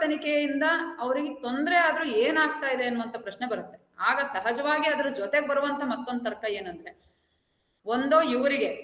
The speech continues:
ಅಥವಾ ಇವರಿಗೆ ಬಹಳ ಆಪ್ತರಾದಂಥ ಇನ್ಯಾರಿಗಾದ್ರೂ ಈ ಸಮಗ್ರವಾದ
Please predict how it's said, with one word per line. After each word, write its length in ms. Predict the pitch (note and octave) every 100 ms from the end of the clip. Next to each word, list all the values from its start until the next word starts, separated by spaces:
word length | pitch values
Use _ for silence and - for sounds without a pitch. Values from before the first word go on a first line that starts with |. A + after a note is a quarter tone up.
| - - _ _ -
ಅಥವಾ 560 | G#3+ - C#4 E4+ E4 E4+ - - _ _ _
ಇವರಿಗೆ 440 | A#3+ C#4 D4+ D4+ D4
ಬಹಳ 260 | A#3 B3 B3+
ಆಪ್ತರಾದಂಥ 760 | G3 A3 - C4+ C4 C4 B3+
ಇನ್ಯಾರಿಗಾದ್ರೂ 960 | A3+ G#3+ A#3+ B3 A#3 A3 F#3+ E3 D#3 -
ಈ 80 |
ಸಮಗ್ರವಾದ 600 | - A3+ B3+ C#4+ D4 D4